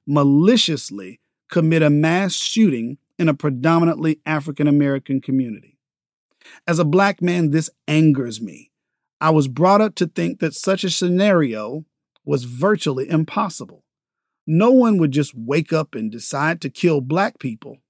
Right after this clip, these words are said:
but here we are, twice in the last decade where a young person was racially motivated to not just harm, but kill black people en masse. For many in the African American community,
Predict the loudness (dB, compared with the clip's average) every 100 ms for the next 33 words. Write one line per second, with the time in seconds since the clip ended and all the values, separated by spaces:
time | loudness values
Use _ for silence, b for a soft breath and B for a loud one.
0 | _ _ _ -8 -6 -2 0 4 2 2
1 | -2 -12 _ _ _ _ _ -12 -2 2
2 | 2 2 0 2 2 0 -2 -2 0 0
3 | -2 -8 -8 -4 -2 0 2 2 0 -2
4 | -2 -2 -2 -4 -4 _ _ 0 0 0
5 | 0 0 0 0 2 2 2 2 2 0
6 | 0 0 -2 -6 _ _ -2 0 2 2
7 | 0 -2 -2 -4 -4 -2 -2 -6 -10 -10
8 | _ -4 -4 -4 -6 2 4 4 0 2
9 | 0 0 -4 -4 -4 -6 -6 -2 0 0
10 | -4 -14 -14 -14 -16 _ _ _ _ _
11 | -4 2 4 4 4 2 2 0 0 0
12 | -2 -2 -2 2 4 2 2 0 -2 0
13 | 2 4 2 0 -6 -12